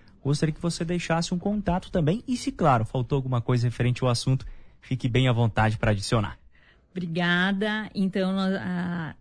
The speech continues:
Speaker 2: eu agradeço o convite. A nossa clínica fica ali na Rua Bento Gonçalves, número setecentos e quarenta, em frente à Panvel, tá?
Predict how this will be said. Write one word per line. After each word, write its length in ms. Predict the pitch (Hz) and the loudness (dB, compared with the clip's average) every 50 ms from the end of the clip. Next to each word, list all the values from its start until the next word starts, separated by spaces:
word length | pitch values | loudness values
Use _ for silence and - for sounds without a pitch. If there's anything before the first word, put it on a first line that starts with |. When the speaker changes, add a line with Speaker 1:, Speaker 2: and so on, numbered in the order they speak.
| - - | -12 -6
Speaker 2:
eu 180 | 180 170 170 | -4 -2 -2
agradeço 560 | 175 180 180 180 180 160 170 180 180 - - | 0 0 0 -2 0 0 -2 -2 -2 -4 -6
o 20 | 180 | -4
convite. 680 | - 196 180 175 160 160 165 175 202 202 - - 247 226 | -2 0 0 0 2 2 0 0 0 -2 -4 -6 -4 -4
A 80 | 202 | -2
nossa 300 | 185 175 175 - - 190 | -2 -2 -2 -2 -4 -6
clínica 460 | - - 185 180 185 190 190 - 196 175 | -4 -2 -2 0 0 -2 -2 -2 -6 -6
fica 260 | - - 185 - - | -4 -6 -6 -4 -4
ali 160 | 180 175 170 | -4 -2 -2
na 140 | 185 185 180 | -2 -2 -2
Rua 240 | 175 160 180 185 180 | -2 0 0 -2 0
Bento 280 | 170 170 175 180 175 185 | -2 -2 -2 -4 -6 -6
Gonçalves, 600 | 165 160 165 165 - 165 156 175 208 208 185 175 | -6 -6 -6 -6 -6 -6 -6 -4 -2 -2 -2 0
número 240 | 180 180 175 175 175 | 0 0 0 0 -2
setecentos 640 | 170 - 165 160 - - - - 165 175 170 - - | -4 -6 -8 -8 -10 -10 -8 -4 -4 -4 -4 -6 -10
e 60 | 170 | -14
quarenta, 680 | - - 160 143 143 147 151 175 208 247 240 269 254 - - - - - - - | -12 -10 -10 -8 -6 -6 -4 -2 -4 -4 -4 -6 -10 -10 -16 -20 -20 -20 -18 -6
em 200 | - 190 196 196 | -2 0 0 0
frente 680 | - - - 196 180 190 202 208 202 - 240 220 214 | -2 -6 -4 -2 0 0 0 -2 -2 -4 -6 -8 -6
à 140 | - 190 185 | -4 -4 -4
Panvel, 720 | 185 - - 226 247 254 226 180 175 170 156 147 143 - - - - - - - - - - - | -4 -4 -2 0 0 0 0 0 -2 -2 -2 -2 -4 -8 -12 -16 -18 -20 -20 -20 -20 -20 -20 -14
tá? 440 | - 170 151 143 147 160 185 262 | -12 -12 -10 -8 -8 -6 -6 -6